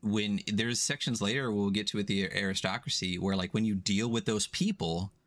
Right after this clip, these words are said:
you are generally rolling a specific type of die. So if you're talking to, like, the head guy of, like, the head family, you need to be rolling D twelves. If you don't got D twelves, you're not even fucking talking to this guy. And I love how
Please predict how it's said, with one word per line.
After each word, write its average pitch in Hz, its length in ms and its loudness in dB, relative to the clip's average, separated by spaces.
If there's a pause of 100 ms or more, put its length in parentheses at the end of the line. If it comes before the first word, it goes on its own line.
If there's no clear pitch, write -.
(240)
you 113 160 2
are 107 120 2
generally 110 380 0
rolling 104 380 2
a 101 60 2
specific - 420 -2
type - 200 -2
of 110 60 -8
die. 98 320 0
So 92 200 0
if 90 120 -4
you're 131 140 0
talking 120 340 -2
to, - 140 -4
like, 95 180 -2 (240)
the 92 100 0
head 104 320 -2
guy 95 460 0
of, 90 120 -4
like, 95 140 0
the 95 80 -4
head 92 220 -2
family, 95 560 -2 (540)
you 95 260 0
need 113 160 2
to 123 60 2
be 104 140 0
rolling 98 300 2
D 85 140 0
twelves. - 440 -2
If - 120 0
you - 60 2
don't 110 140 0
got 101 200 -2
D 95 140 -2
twelves, 107 540 -2 (100)
you're 95 140 -2
not 95 100 0
even 92 100 -4
fucking 90 300 -4
talking 98 340 -2
to 80 80 -6
this - 140 -2
guy. - 300 -6 (120)
And 98 140 2
I 98 100 0
love 101 600 2
how 92 680 0